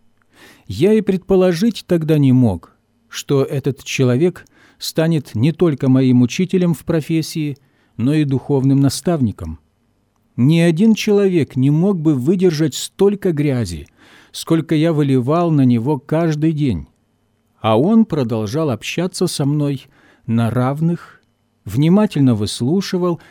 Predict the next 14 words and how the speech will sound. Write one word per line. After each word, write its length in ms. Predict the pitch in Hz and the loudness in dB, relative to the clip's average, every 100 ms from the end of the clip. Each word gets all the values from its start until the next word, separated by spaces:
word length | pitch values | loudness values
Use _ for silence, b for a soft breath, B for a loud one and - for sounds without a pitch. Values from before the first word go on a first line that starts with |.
| b b - | b b -2
и 140 | 127 | 2
не 160 | 131 147 | 4 2
раздражался. 840 | 165 165 208 151 98 90 - 92 - _ _ _ _ _ _ _ | 0 -2 0 0 0 -4 -10 -14 -14 _ _ _ _ _ _ _
Он 240 | 123 131 | 2 2
открывал 460 | 120 - 127 123 104 | 2 -2 -2 0 -2
Библию 640 | 95 120 139 170 190 202 - | -2 -4 0 0 -2 -4 -8
и 80 | 151 | -4
говорил: 540 | 151 143 117 82 - _ _ _ _ _ _ _ _ _ _ _ _ _ _ _ _ - | -2 0 -2 -6 -12 _ _ _ _ _ _ _ _ _ _ _ _ _ _ _ _ -14
"Знаешь, 460 | 95 170 226 175 - | -4 2 2 0 -4
Саша, 440 | 117 95 - 69 _ _ _ _ _ _ _ _ _ _ _ _ | -6 -6 -8 -16 _ _ _ _ _ _ _ _ _ _ _ _
я 200 | 107 190 | -2 2
не 160 | 226 226 | 4 6
очень 420 | 214 - 143 131 | 4 2 0 0
образован 720 | - 123 131 131 208 190 185 | 0 -2 -2 0 0 2 0